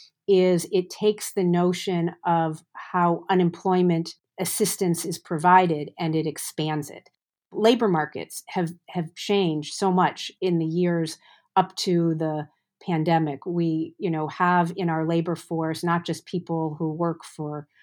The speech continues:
firms, for businesses, but people who are self-employed, there are independent contractors. We know, of course, about the growth of the gig economy.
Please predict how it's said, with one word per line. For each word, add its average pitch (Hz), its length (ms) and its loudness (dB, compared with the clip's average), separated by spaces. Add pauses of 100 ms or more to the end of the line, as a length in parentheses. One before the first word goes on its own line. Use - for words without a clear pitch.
(160)
firms, 170 540 0
for 156 100 -6
businesses, 160 680 -2
but 143 160 -8
people 160 300 -6
who 147 160 -4
are 135 80 -6
self-employed, 160 960 -2
there 143 120 -8
are 156 120 -10
independent 151 540 -6 (100)
contractors. 160 720 -4
We 160 140 0
know, 156 300 0
of 160 120 -4
course, 156 320 -6
about 156 300 -2
the 156 80 -6
growth 156 380 -6
of 151 160 -8
the 156 80 -6
gig 165 400 0
economy. 160 680 -2